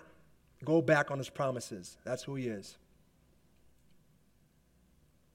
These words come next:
Pastor Adrian Rogers,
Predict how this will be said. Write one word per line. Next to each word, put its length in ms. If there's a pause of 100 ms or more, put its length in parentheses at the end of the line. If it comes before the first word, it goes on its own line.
(1200)
Pastor 340
Adrian 320
Rogers, 520